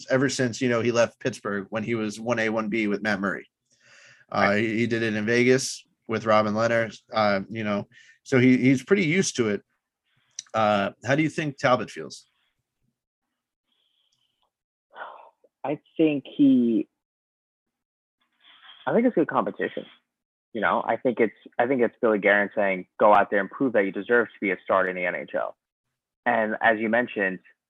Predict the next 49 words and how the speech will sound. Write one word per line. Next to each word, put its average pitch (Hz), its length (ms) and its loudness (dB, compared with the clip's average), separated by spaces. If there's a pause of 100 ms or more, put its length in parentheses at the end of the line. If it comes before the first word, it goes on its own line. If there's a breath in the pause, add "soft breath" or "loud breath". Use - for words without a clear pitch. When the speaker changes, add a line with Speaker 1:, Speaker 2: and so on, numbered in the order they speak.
(160)
Speaker 2:
as 90 160 0 (120)
we've, 98 160 -8 (120)
they've 104 160 -4
mentioned 104 280 -4
this 98 80 -14 (120)
entire 87 220 2
podcast, 104 520 0 (420)
you 110 120 -6
need 113 200 -2
goaltending 104 520 0
in 90 40 -10
the 87 80 -6
playoffs. 78 360 0 (400)
You 110 120 -2
wanna 117 200 4
win, 120 260 -2
you 113 80 -2
need 101 180 -4
goaltending. 82 560 -4 (280)
Get 113 160 -2
that 113 120 4
one-two 110 300 -4
punch. - 280 -2 (520)
I 120 100 6
wouldn't 135 320 4
take 131 180 -2
it 123 140 2
as, 107 300 2
if 110 100 -6
I 127 80 4
was 151 160 0
Cam 101 180 -4
Talbot, 101 260 0
I - 20 0
wouldn't 101 240 -4
take 104 100 -8
it 101 60 -2
as, 98 160 2 (160)
"Oh, 107 300 2 (260)
here's, 117 180 -6 (680)
here's 117 260 -2
the 123 60 0
Ves-, 107 320 0
here's 120 240 -4
the 113 100 0
reigning 110 320 -2
Vezina 107 280 2
Trophy 107 280 0
winner 95 420 -4